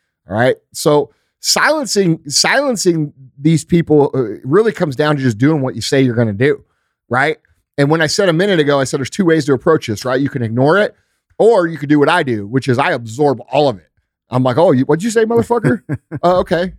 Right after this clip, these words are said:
Speaker 1: And I keep a mental note.
Speaker 2: Yeah.
Speaker 1: And I'll remember ten years from now what so-and-so said.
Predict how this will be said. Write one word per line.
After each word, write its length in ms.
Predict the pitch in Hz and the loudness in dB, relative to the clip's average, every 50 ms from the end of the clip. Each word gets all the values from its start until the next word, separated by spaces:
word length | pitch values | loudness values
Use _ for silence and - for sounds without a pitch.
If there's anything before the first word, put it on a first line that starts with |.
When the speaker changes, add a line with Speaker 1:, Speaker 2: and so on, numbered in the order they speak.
| _ _ _ | _ _ _
Speaker 1:
And 100 | - 151 | -4 -2
I 80 | 170 196 | -2 -2
keep 200 | 185 - 247 214 | -4 -6 -4 -2
a 60 | 220 | 0
mental 300 | 180 180 208 220 - 208 | 0 0 0 -2 -2 0
note. 340 | 202 202 254 277 180 - _ _ _ - | 0 2 4 2 2 0 _ _ _ -14
Speaker 2:
Yeah. 120 | 87 85 85 | -10 -6 -2
Speaker 1:
And 100 | 147 160 | 0 0
I'll 180 | 185 226 523 - | 0 2 2 0
remember 420 | - 247 202 196 208 208 196 208 | 0 0 0 0 0 0 0 -2
ten 380 | 208 - - - 190 185 220 247 | -2 -4 -8 -4 -2 -2 -2 0
years 260 | 254 226 196 175 151 | -2 0 0 0 0
from 180 | - - 139 127 | -2 -8 -10 -8
now 360 | 120 113 113 117 120 127 123 _ _ _ _ _ - | -8 -8 -8 -8 -8 -10 -10 _ _ _ _ _ -10
what 300 | 127 139 156 165 165 _ _ _ _ _ | -6 -4 -4 -4 -4 _ _ _ _ _
so-and-so 600 | - - - - 175 170 190 196 180 - - 196 202 | -14 -8 -2 0 0 0 0 -2 -4 -2 -2 -2 -2
said. 420 | 190 - 233 254 262 185 - - | 0 0 -2 0 0 0 -2 -4